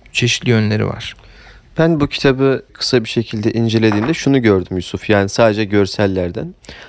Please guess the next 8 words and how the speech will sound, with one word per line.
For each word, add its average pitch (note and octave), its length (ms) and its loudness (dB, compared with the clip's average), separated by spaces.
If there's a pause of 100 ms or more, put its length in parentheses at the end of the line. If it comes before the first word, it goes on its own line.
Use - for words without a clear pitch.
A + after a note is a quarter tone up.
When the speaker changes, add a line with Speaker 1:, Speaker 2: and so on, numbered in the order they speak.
(120)
Speaker 2:
Avrupa'nın C3+ 420 2
o B2+ 180 0
hep C3+ 200 -6
bahsedilen A2+ 600 -2
ilkelerini, G2 720 -2 (500)
öyle G2+ 240 -2
değil G2+ 100 -4
mi? F#2 160 -6